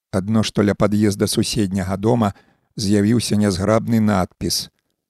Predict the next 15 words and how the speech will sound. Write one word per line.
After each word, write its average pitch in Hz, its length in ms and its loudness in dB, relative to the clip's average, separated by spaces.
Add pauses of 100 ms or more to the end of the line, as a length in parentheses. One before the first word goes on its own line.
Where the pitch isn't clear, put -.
(220)
«Бамбасховішча 104 1400 2 (280)
на 92 180 0
пяцьдзясят 92 640 -2
асобаў». 98 560 0 (1600)
Па 101 120 0
бруку 123 360 2
па-ранейшаму 95 640 -2
ляскочаць - 560 -2
калёсы 107 480 0
з - 80 -4
параненымі, 104 760 2 (680)
а 98 80 -2
чалавек 107 580 2
у 101 60 2
лапсардаку 104 880 2